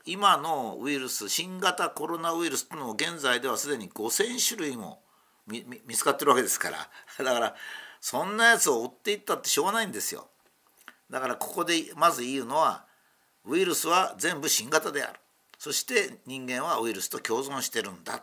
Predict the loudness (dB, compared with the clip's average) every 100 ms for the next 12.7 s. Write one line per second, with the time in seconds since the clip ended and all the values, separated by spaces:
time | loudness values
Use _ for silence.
0 | -12 -14 -12 -12 -12 -6 -6 -6 -12 -18
1 | -14 -14 -14 -16 -20 -20 -6 0 2 2
2 | -2 -8 -4 -2 0 -2 -2 -2 -4 -6
3 | -8 -2 -2 0 -2 -4 -6 2 4 4
4 | 2 -4 -4 -6 -8 -8 -8 -6 -4 2
5 | 2 2 -2 -6 -10 -10 -12 -12 -10 -10
6 | -10 -6 0 0 0 -4 -2 2 2 2
7 | -2 -2 -4 -6 -6 -8 -8 -6 -4 -4
8 | -8 -20 -12 -8 -6 -6 0 0 2 -4
9 | -4 _ _ -4 0 0 0 -8 -6 -4
10 | -4 -6 -12 -20 -20 -10 -6 -4 -4 -2
11 | -4 -2 2 4 4 2 2 2 0 0
12 | 0 0 0 0 0 -2